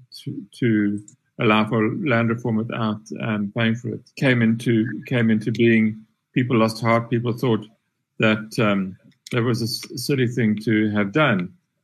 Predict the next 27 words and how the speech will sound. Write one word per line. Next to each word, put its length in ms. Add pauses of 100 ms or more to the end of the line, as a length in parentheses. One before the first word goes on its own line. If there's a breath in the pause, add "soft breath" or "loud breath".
(160)
But 120
I've 180
been 300
quite 300
impressed, 460
I've 200
got 120
to 80
say, 160
and 120
I'm 160
interested 320
in 100
your 140
opinion. 560 (580)
Cyril 420
Ramaphosa 540
has, 160 (160)
has, 380
in 180
a 60
way, 180
finessed 560
this 180
debate 460 (500)
quite 280
nicely, 500